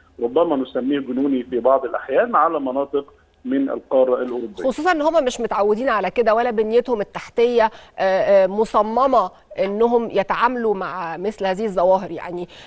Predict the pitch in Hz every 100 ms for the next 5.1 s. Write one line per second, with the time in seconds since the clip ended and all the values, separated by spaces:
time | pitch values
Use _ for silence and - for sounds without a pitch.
0 | - 170 170 165 170 131 156 185 208 285
1 | 277 190 - 214 190 190 196 190 175 220
2 | 240 233 220 202 196 214 202 277 277 277
3 | 254 233 - 214 214 202 196 202 196 -
4 | 196 - - - 277 - 302 247 277 277
5 | 247